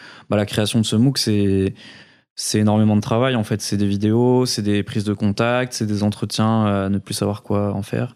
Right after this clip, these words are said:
euh, qui parfois débouchent sur rien, euh, des, euh, des vidéos qui sont pas forcément exploitables. C'est beaucoup de temps de travail.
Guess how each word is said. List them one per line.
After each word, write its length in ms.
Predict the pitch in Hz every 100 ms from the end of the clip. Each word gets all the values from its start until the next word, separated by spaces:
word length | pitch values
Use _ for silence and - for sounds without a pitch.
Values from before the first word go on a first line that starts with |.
| - - - - -
euh, 80 | 101
qui 120 | -
parfois 340 | - 101 113 107
débouchent 300 | 101 101 -
sur 140 | 101
rien, 500 | 101 127 127 127 123
euh, 300 | 104 101 101
des, 240 | 98 107 110
euh, 600 | 104 101 101 98 98 98 98 98
des 120 | 101 107
vidéos 320 | 104 110 110
qui 80 | -
sont 120 | 104
pas 120 | 107
forcément 340 | 107 - 104
exploitables. 1000 | 101 - 104 123 123 123 127 117 107 104 104 - - -
C'est 180 | - 107
beaucoup 200 | 110 110
de 60 | -
temps 140 | 113
de 40 |
travail. 420 | 107 120 120 131